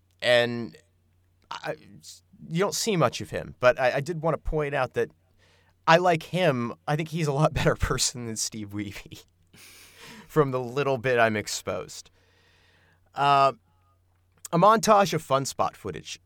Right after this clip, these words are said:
follows, including some incredibly cringe-inducing descriptions of it as a video game mecca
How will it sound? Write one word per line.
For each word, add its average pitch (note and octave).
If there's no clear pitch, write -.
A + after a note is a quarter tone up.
follows, -
including A2+
some G2+
incredibly A3
cringe-inducing B2
descriptions G#2
of F#2+
it G2
as A2
a G#2+
video C#3
game A#2
mecca A2+